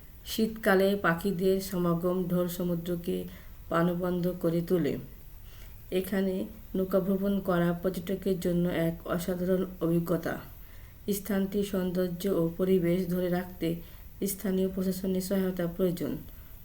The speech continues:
ঢোল সমুদ্র প্রকৃতিপ্রেমী ও পর্যটকের জন্য প্রকৃতি এক দারুণ উপহার। শুধু ঝিনাইদহ জেলা নয়, বরং বাংলাদেশের প্রাকৃতিক সৌন্দর্যের একটি উজ্জ্বল উদাহরণ। তবে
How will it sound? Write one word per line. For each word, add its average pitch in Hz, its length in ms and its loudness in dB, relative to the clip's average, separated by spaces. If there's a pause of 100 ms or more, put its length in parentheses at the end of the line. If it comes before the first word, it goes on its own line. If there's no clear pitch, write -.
(160)
ঢোল 196 280 2
সমুদ্র 196 460 0 (200)
প্রকৃতিপ্রেমী 185 880 0
ও 170 80 0 (200)
পর্যটকের 185 580 2
জন্য 170 260 4 (720)
প্রকৃতি 202 480 0
এক 170 240 6 (120)
দারুণ 175 420 4
উপহার। 175 460 4 (1800)
শুধু 208 300 2
ঝিনাইদহ 196 460 6
জেলা 185 260 6
নয়, 180 240 4
বরং 180 300 4
বাংলাদেশের 175 560 4
প্রাকৃতিক 175 520 0
সৌন্দর্যের 180 600 2
একটি 170 340 0
উজ্জ্বল 175 480 0
উদাহরণ। 165 440 2 (540)
তবে 185 200 2